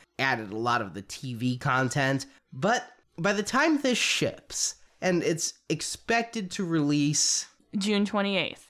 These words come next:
Speaker 1: And video games sometimes are known to miss their release dates and things.
Speaker 2: No.
Speaker 1: But the other Amazon pre-order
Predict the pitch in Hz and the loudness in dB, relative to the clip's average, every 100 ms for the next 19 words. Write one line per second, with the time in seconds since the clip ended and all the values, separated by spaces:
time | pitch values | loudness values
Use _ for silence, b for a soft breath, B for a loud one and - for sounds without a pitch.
0 | _ - 262 285 392 339 277 254 214 196 | _ -2 -2 0 2 2 2 2 2 2
1 | 185 - - - _ - - 190 175 156 | 0 -2 -4 -6 _ -4 0 0 2 2
2 | 139 151 135 127 139 131 127 127 123 - | 2 2 2 2 0 0 0 0 0 0
3 | 147 147 160 139 117 - 113 101 98 - | 0 0 -2 -2 -2 -4 -4 -6 -6 -6
4 | 98 98 71 65 110 - - - 214 220 | -6 -6 -6 -4 -4 -4 -6 -6 0 2
5 | 254 226 202 180 156 151 - - 190 185 | 4 2 0 -2 -8 -14 -20 -4 2 2
6 | - - _ - 170 190 - 180 180 196 | 0 -8 _ -4 2 2 2 0 2 2
7 | 180 165 - - 170 165 156 165 156 143 | 4 2 -2 -2 2 2 2 2 2 0
8 | 170 160 160 151 147 139 | 0 2 2 2 2 0